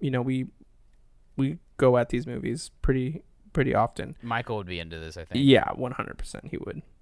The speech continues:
Speaker 1: So, uh, who would you recommend it to?
Speaker 2: Honestly, I think this movie,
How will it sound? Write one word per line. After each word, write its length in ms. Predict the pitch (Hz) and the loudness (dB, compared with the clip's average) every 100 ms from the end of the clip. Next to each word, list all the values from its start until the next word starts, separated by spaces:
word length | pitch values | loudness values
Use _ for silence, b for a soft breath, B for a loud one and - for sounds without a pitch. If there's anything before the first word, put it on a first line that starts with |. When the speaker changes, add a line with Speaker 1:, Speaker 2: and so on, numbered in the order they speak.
| - - - - | -20 -20 -20 2
Speaker 1:
So, 340 | 131 123 135 b b b _ | 4 4 0 b b b _
uh, 280 | 139 139 139 | 8 10 12
who 100 | 170 | 12
would 120 | 160 | 12
you 120 | 151 | 10
recommend 300 | 143 135 131 | 8 8 0
it 80 | 127 | -2
to? 120 | 123 - _ _ - - - - _ - _ _ _ _ | -4 -6 _ _ -20 -20 -20 -20 _ -20 _ _ _ _
Speaker 2:
Honestly, 500 | 120 147 170 185 185 - | -2 -2 -4 -4 -6 2
I 120 | 135 | 2
think 220 | 170 185 | 2 -2
this 240 | 147 151 - | 0 0 -2
movie, 640 | 147 139 131 127 123 120 | -4 -2 -2 -2 -4 -8